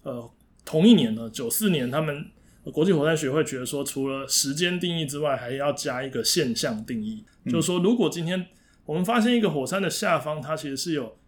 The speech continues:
Speaker 1: 岩浆库的，或者这个火山有活动的迹象的，
Speaker 2: 嗯。
Speaker 1: 哦，我们就称为它是活火山。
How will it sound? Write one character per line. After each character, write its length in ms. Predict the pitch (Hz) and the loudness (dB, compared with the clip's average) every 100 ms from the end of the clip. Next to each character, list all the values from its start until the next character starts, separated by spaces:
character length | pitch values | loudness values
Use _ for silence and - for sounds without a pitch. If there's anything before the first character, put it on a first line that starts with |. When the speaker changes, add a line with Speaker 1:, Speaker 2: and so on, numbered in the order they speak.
| _ _ - | _ _ -6
Speaker 1:
岩 160 | 143 | -2
浆 200 | 156 170 | 2 2
库 240 | 180 208 123 | 2 0 0
的， 140 | - _ _ | -6 _ _
或 160 | - 202 | 2 6
者 80 | - | 8
这 100 | 214 | 6
个 60 | |
火 160 | 156 131 | 4 0
山 240 | 151 160 | 0 0
有 160 | 170 120 | 0 0
活 260 | - 131 147 | -2 -2 2
动 200 | 190 151 | 2 2
的 100 | 127 | 0
迹 260 | - 160 | -2 -4
象 260 | 165 180 120 | 0 0 0
的， 120 | 110 - - _ _ _ - | -4 -20 -20 _ _ _ -16
Speaker 2:
嗯。 60 | |
Speaker 1:
哦， 100 | 110 - - | -16 -16 -8
我 100 | 139 | 0
们 80 | |
就 80 | 156 | 4
称 240 | 170 165 165 | 4 4 4
为 160 | 117 | 2
它 160 | 120 123 | 0 0
是 160 | 143 | 2
活 160 | 127 117 | 0 -2
火 160 | - - | -8 -6
山。 160 | - | -8